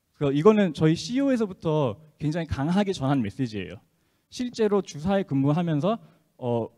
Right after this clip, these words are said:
예를 들어 무슨 프로덕트 런치를 축하하는 그런 메시지들이 올라오고 그러는데, 만약에 금요일 일한 것 같-, 같거나 금요일, 금요일 날 뭘 했다는 식으로 뭐가 올라오면은, 어, 씨이오가 거기에 댓글을 달아요.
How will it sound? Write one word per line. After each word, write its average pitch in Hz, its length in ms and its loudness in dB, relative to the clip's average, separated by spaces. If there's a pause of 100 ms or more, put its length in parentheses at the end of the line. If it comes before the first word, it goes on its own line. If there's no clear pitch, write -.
(260)
예를 135 120 -2
들어 139 120 -4
무슨 143 200 -2
프로덕트 233 320 2
런치를 143 680 0 (300)
축하하는 226 500 0
그런 143 160 2
메시지들이 156 440 -4
올라오고 127 360 0
그러는데, 113 540 -6 (880)
만약에 175 280 0
금요일 214 540 2
일한 208 300 -4
것 202 80 -10
같-, 147 140 -10 (200)
같거나 156 340 -2
금요일, 175 360 2 (280)
금요일 214 340 6
날 214 120 2
뭘 131 160 -2
했다는 220 320 -2
식으로 208 260 -4
뭐가 127 180 -4
올라오면은, 139 640 0 (400)
어, 104 140 -10
씨이오가 220 400 0
거기에 151 220 -2
댓글을 180 380 -2
달아요. 110 460 -8